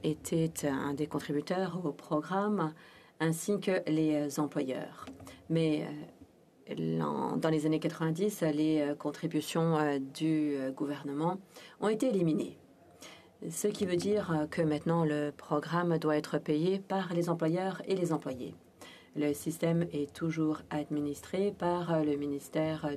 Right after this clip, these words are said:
de l'Emploi du Canada. Je le dis parce qu'il faut qu'on comprenne à quel point les entreprises et les employés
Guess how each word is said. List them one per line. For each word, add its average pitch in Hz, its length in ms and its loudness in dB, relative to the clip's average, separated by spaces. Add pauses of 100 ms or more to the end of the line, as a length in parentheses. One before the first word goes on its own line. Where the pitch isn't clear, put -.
de 160 260 0
l'Emploi 151 440 2
du 165 140 0
Canada. 147 380 -2 (920)
Je 165 160 2
le 151 100 4
dis 175 320 0
parce 156 220 0
qu'il 170 160 -2
faut 175 160 0
qu'on 156 160 0
comprenne 165 460 0
à 143 60 0
quel 139 160 -4
point 165 280 2
les 147 200 2
entreprises 165 640 -2
et 151 40 2
les 147 220 0
employés 151 560 0